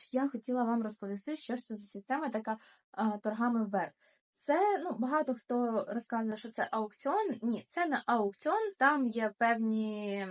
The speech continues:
м, моменти, які відрізняються, але тим не менш. А, є така методика продажів нерухомості, коли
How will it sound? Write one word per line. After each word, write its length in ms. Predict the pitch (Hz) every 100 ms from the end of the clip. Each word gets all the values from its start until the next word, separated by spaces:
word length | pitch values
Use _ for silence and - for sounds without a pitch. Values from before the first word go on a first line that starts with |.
| 170 - - 214
м, 120 | 214
моменти, 340 | 220 220 220
які 200 | 202 202
відрізняються, 680 | 214 226 254 381 427 403 - -
але 240 | 220 302
тим 260 | - 262 254
не 80 | 233
менш. 300 | 190 196 - - - - -
А, 680 | - 233 240 240 240 233 226 214
є 180 | 294
така 220 | 381 277 262
методика 360 | 233 233 226
продажів 520 | 202 214 240 285 370
нерухомості, 600 | 285 247 240 214 254 - 339
коли 600 | 262 247 269 294 285 247